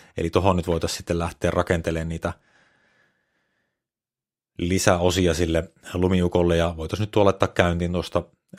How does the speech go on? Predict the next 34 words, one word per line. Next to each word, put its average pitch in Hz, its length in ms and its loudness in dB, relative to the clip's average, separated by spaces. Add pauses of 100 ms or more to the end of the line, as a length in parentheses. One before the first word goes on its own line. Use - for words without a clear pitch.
(120)
F 90 140 -8
viisi 85 380 -2
painikkeella, 85 680 -2
niin, 80 320 -4
niin, 82 240 -6
niin 80 220 -6 (220)
nähdään, 80 320 -6
että 82 160 -10
sieltä 82 240 -10
se 80 60 -12
lumiukko 82 640 -10 (180)
syntyy. 82 680 -8
Ja - 100 -20
tuo 101 140 -6
oli 82 120 -6
nyt 82 160 -14
näköjään 80 280 -10
väärä 120 260 2
projekti, 90 440 -2
eli 85 100 -6
mun 85 160 -10
pitää 80 200 -8
täältä 82 240 -8
valita, 82 400 2 (1300)
valita 98 360 2
se - 180 -8
ajettava 95 600 2
projekti, 90 640 -2
ja 80 60 -8
minkä - 260 -16
takia - 200 -16
se - 100 -18
ei - 20 -14
muuten 82 200 -12